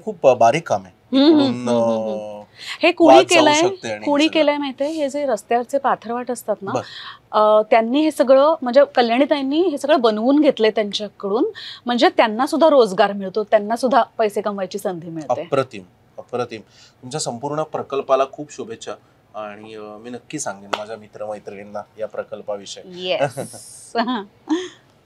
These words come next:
Speaker 2: ए, तुला, अम, वनश्री पांडे माहितीये का? जी
Speaker 1: नाही.
Speaker 2: आधी ॲक्ट्रेस होती, आता हीलर आहे आणि नयापन क्रिएशन्स नावाचा
Speaker 1: अरे वा.
Speaker 2: तिचा ब्रँड आहे.
Speaker 1: बर.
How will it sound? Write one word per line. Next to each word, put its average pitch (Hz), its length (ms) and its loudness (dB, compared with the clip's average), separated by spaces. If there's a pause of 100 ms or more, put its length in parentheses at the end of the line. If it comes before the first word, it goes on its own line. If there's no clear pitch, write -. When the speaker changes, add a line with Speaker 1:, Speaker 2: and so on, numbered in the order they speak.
(260)
Speaker 2:
ए, 370 120 0
तुला, 320 220 4
अम, 240 760 2
वनश्री 240 380 -2
पांडे 294 340 2
माहितीये 302 340 -2
का? 196 120 -2
जी 247 320 -6
Speaker 1:
नाही. - 40 0
Speaker 2:
आधी 240 260 2
ॲक्ट्रेस 240 480 -2
होती, 247 300 -4
आता 214 300 -4
हीलर 226 380 4
आहे 220 320 0
आणि 226 220 -8
नयापन 220 500 0
क्रिएशन्स 254 640 -6
नावाचा 240 260 -4
Speaker 1:
अरे 277 100 -6
वा. 269 60 -4
Speaker 2:
तिचा 269 140 -2
ब्रँड 185 400 2
आहे. 156 240 -16
Speaker 1:
बर. - 100 -14